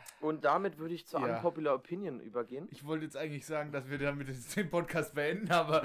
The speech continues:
Speaker 1: Wir haben die Unpopular Opinion noch
Speaker 2: Ach,
Speaker 1: gar nicht gemacht,
Speaker 2: scheiße.
Speaker 1: Lukas. Wir dürfen ja unsere Zuhörer nicht im Stich
Speaker 2: Ja, komm, wir
Speaker 1: lassen.
Speaker 2: lassen die nicht im Stich, wir ziehen heute durch.
Speaker 1: Ja, was
Speaker 2: Wir machen
Speaker 1: ich
Speaker 2: heute mal eine Stunde fünfzig.
Speaker 1: Also es ist so, so ein Thema, da kannst du mir eigentlich auch viel dazu sagen, so Unpopular Opinion. Mh, wenn du teure Markenklamotten trägst, hast du automatisch Style.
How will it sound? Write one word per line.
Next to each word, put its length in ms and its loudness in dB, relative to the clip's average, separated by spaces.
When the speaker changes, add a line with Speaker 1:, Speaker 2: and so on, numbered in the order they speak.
Speaker 1:
Wir 140 4
haben 120 2
die 120 -2
Unpopular 400 -4
Opinion 260 -10
noch 80 0
Speaker 2:
Ach, 80 -6
Speaker 1:
gar 80 -6
nicht 140 -10
gemacht, 220 -8
Speaker 2:
scheiße. 420 -10
Speaker 1:
Lukas. 420 -2
Wir 60 0
dürfen 200 -4
ja 100 0
unsere 160 -6
Zuhörer 440 -2
nicht 220 -12
im 120 -16
Stich 120 -8
Speaker 2:
Ja, 120 2
komm, 180 -2
wir 60 2
Speaker 1:
lassen. 220 0
Speaker 2:
lassen 40 -6
die 80 -6
nicht 140 -6
im 80 -6
Stich, 220 -10
wir 100 -6
ziehen 160 -12
heute 120 -10
durch. 180 -18
Speaker 1:
Ja, 220 -2
was 100 4
Speaker 2:
Wir 60 -2
machen 140 0
Speaker 1:
ich 60 -2
Speaker 2:
heute 140 0
mal 60 -4
eine 100 -6
Stunde 280 -8
fünfzig. 380 -12
Speaker 1:
Also 160 -6
es 60 -10
ist 40 -14
so, 180 0
so 160 -4
ein 160 -6
Thema, 300 -4
da 80 2
kannst 280 -8
du 40 -14
mir 60 -6
eigentlich 180 -8
auch 120 -8
viel 160 -14
dazu 220 -10
sagen, 400 -10
so 120 -8
Unpopular 420 -4
Opinion. 500 -8
Mh, 300 -10
wenn 140 -4
du 80 -6
teure 540 -4
Markenklamotten 680 -4
trägst, 320 -8
hast 180 -4
du 80 -8
automatisch 480 -8
Style. 380 -10